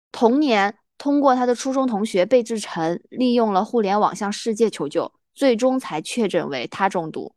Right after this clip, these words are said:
而一直没有抓到凶手。朱令呢，被他的父母、朋友，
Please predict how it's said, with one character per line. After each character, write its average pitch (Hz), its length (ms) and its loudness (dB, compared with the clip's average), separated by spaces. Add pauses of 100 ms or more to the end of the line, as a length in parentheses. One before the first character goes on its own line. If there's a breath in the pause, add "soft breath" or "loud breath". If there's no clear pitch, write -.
(500)
而 214 240 6
一 269 120 0
直 202 120 -6
没 196 80 -4
有 190 140 -2
抓 175 160 -2
到 170 140 -2
凶 170 200 -10
手。 - 200 -12 (480)
朱 294 200 4
令 294 200 2
呢， 208 180 6
被 220 220 2
他 220 160 -2
的 226 100 0
父 247 240 -4
母、 180 300 -4 (180)
朋 170 300 -6
友， 214 240 4